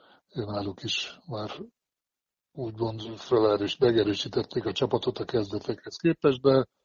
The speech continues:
a második félidők az lényegesen erősebb, mint az első, ott is a, majd az U huszonhármasokról is beszélünk, ott is inkább lehet mondani, nem megbántva, hogy a gyerekek négyen kosárlabdáznak az első félidőben, és ezért a másodikban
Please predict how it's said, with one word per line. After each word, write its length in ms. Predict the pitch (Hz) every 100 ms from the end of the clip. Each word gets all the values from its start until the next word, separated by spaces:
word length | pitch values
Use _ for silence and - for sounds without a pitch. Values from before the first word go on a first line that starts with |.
| _ _ _ _
a 100 | -
második 360 | 135 139 127 123
félidők 380 | - 117 117 107
az 100 | 110
lényegesen 540 | 110 104 98 - 107
erősebb, 420 | 101 98 90 117
mint 180 | 107 104 -
az 100 | 104
első, 360 | 120 110 127
ott 240 | 117 - -
is 160 | -
a, 180 | 120 110 _ _ _ -
majd 200 | 117 113
az 120 | 120
U 60 |
huszonhármasokról 840 | 120 113 127 113 117 110 123 127 127
is 120 | 110
beszélünk, 640 | 117 - 127 120 131 127 - - - - - - _
ott 100 | _
is 160 | - -
inkább 280 | 117 117 110
lehet 240 | 110 -
mondani, 340 | 117 110 107 110
nem 160 | 113
megbántva, 480 | 104 98 104 104 113
hogy 80 | 110
a 40 | 107
gyerekek 260 | 104 101 104
négyen 300 | 104 95 92
kosárlabdáznak 880 | - - 120 104 98 104 98 107
az 120 | 104 101
első 300 | 98 - -
félidőben, 520 | - 117 113 107 107
és 120 | -
ezért 200 | 107 104
a 100 | -
másodikban 680 | 110 - - - 101 104 104